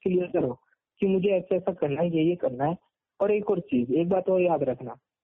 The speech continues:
लाइन ऐसी चूज़ करना जिसमें तुम्हें गाइडलाइंस अच्छे से मिल सके, कोई गाइड करने वाला हो, कोई टीचर ना सही, लेकिन YouTube पे वीडियोज़ ज्यादा से ज्यादा हो,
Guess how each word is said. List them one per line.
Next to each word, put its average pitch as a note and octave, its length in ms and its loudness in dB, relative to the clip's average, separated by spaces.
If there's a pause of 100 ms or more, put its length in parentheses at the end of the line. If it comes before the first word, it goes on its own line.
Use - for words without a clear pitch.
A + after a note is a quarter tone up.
(340)
लाइन F#3 280 2
ऐसी G3 200 0
चूज़ F#3+ 340 0
करना E3 220 0
जिसमें F#3+ 280 0
तुम्हें G3+ 240 0
गाइडलाइंस E3 480 2
अच्छे F3+ 240 -4
से F3 120 -2
मिल C#3+ 180 2
सके, - 320 -10 (500)
कोई G#3+ 100 2
गाइड G#3 300 0
करने G#3+ 240 2
वाला G3 260 2
हो, B2 240 -2 (540)
कोई E3+ 140 2
टीचर E3+ 420 -2
ना F3+ 160 2
सही, F3 260 0
लेकिन F#3 480 0 (500)
YouTube E3 500 2 (100)
पे F#3+ 140 2
वीडियोज़ D3+ 640 2
ज्यादा F3+ 280 2
से E3 160 0
ज्यादा B2+ 300 0
हो, A#2+ 180 -4